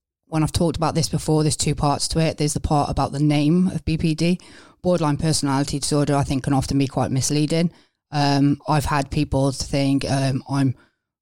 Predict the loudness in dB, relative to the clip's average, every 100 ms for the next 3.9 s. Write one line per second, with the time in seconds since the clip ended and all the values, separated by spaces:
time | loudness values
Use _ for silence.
0 | _ -2 0 2 2 2 2 0 0 0
1 | 2 2 0 -2 _ _ -4 0 0 2
2 | 2 2 2 2 0 -4 -2 0 0 -4
3 | -10 _ _ _ -8 -2 0 -2